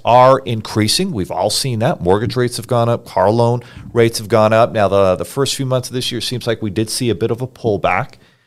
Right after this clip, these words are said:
um, with those rates, but, uh, they're not, you know, not taking a nosedive by any means. They're still a lot higher than they were over the last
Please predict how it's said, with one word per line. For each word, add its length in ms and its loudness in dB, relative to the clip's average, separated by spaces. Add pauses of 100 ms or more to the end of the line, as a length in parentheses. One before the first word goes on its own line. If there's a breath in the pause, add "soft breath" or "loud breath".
(180 soft breath)
um, 220 4
with 140 0
those 220 2
rates, 340 0
but, 420 2
uh, 200 2
they're 260 0
not, 400 0 (100)
you 140 -10
know, 260 -6 (180)
not 160 -4
taking 300 -2
a 40 0
nosedive 600 4
by 260 2
any 240 -6
means. 280 -8
They're 60 -14
still 220 -4
a 200 -4
lot 180 0
higher 200 -2
than 140 -8
they 120 -6
were 200 -6
over 120 -10
the 60 -12
last 340 -6